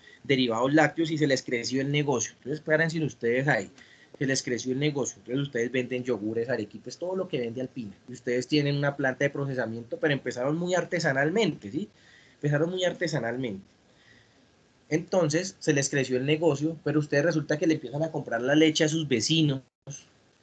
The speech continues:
y resulta que se dan cuenta que hay veces que le sacan mucha leche y hay veces que le sacan muy poquita leche en su país o, digamos, en su región, digamos que,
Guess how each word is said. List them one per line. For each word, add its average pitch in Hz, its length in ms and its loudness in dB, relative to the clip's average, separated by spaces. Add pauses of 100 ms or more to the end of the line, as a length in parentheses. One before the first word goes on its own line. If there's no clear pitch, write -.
(440)
y 143 120 4
resulta 127 440 2
que 160 120 0
se 147 100 2
dan 117 200 2
cuenta 147 500 0 (600)
que 175 100 4
hay 160 80 8
veces 170 320 4
que 190 160 2
le 165 80 2
sacan 151 340 0
mucha 175 320 0
leche 165 420 0 (400)
y 151 160 4
hay 147 40 6
veces 156 280 2
que - 120 0
le 143 100 6
sacan 131 300 0
muy 147 140 4
poquita 151 420 0
leche 160 380 4 (720)
en 110 80 -20
su - 120 -20
país 151 380 2
o, 110 200 -2
digamos, 123 300 -2
en 175 100 0
su 147 140 -4
región, 131 320 0
digamos 135 340 0
que, 139 240 0